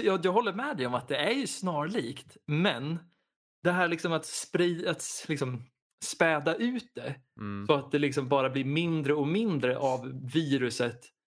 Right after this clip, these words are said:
Speaker 1: Visst, det kanske finns, alltså nu när du väl säger det så f-, kan jag nog ändå se att om man minskar virusmängden till den grad att kroppen kanske lättare kan klara av det själv.
Speaker 2: Mm.
Speaker 1: Så, så absolut kanske det har någon sån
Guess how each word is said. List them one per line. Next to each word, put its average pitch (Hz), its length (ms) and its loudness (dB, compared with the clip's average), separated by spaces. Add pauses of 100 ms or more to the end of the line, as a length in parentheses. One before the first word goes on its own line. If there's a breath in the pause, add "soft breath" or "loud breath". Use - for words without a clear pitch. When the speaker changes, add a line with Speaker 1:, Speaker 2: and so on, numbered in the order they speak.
(600)
Speaker 1:
Visst, 208 440 0
det 156 80 6
kanske 147 320 2
finns, 240 500 -2
alltså 160 180 4
nu 180 320 2
när 214 120 2
du 175 80 -2
väl 156 180 2
säger 160 360 -2
det 127 180 -2 (400)
så - 180 0
f-, - 480 -4
kan 170 120 4
jag 147 100 2
nog 147 140 0
ändå 139 180 -2
se 208 320 -2
att 120 240 -4
om 127 120 -6
man 135 200 2
minskar 151 460 0
virusmängden 143 960 0
till 131 120 0
den 127 160 2
grad 123 240 2
att 120 160 -2
kroppen 127 420 -2
kanske 120 420 -2 (380)
lättare 170 580 2
kan 127 500 -4
klara 127 340 2
av 131 220 0
det 131 80 2
själv. 131 460 -2 (340)
Speaker 2:
Mm. 120 340 -4 (540)
Speaker 1:
Så, 151 440 0 (120)
så - 160 0
absolut 175 560 0
kanske 131 320 2
det 123 60 4
har 120 200 2
någon 117 180 -2
sån 117 340 -2